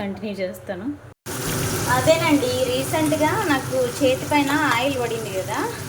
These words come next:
అప్పటి నుంచి చేతి పైన ఇట్లా మెడ దగ్గర, ఒక వీడియోలో కూడా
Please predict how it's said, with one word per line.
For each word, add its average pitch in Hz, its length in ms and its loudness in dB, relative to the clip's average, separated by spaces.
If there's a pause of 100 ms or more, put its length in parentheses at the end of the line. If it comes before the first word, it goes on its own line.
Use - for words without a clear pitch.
(120)
అప్పటి 233 400 -4
నుంచి 233 280 -4 (300)
చేతి 233 320 0
పైన 247 260 -2 (300)
ఇట్లా 214 260 -2
మెడ 214 100 2 (140)
దగ్గర, 226 240 0 (640)
ఒక 226 220 -2
వీడియోలో 285 300 4 (100)
కూడా 254 100 0